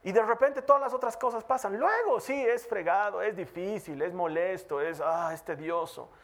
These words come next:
Pero en ese momento, en ese momento eres un pez en el agua. Y nuestra tarea es no esconder ese talento, sino hacerlo crecer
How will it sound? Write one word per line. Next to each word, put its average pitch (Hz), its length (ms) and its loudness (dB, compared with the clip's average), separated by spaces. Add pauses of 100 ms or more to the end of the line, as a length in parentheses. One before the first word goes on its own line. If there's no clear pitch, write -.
(280)
Pero 185 180 -4
en 202 120 0
ese 247 200 0
momento, 208 680 0 (300)
en 175 140 -4
ese 202 180 -4
momento 196 420 -2
eres 190 220 -4
un 196 120 -6
pez 190 280 -6
en 175 140 -12
el 156 120 -12
agua. 160 380 -8 (760)
Y 139 40 -8
nuestra 143 300 -8
tarea 156 560 -2 (240)
es 139 180 -10
no 175 60 -2
esconder 175 580 -2
ese 180 200 -6
talento, 160 720 -10 (540)
sino 139 260 -10
hacerlo 139 420 -8
crecer 120 560 -10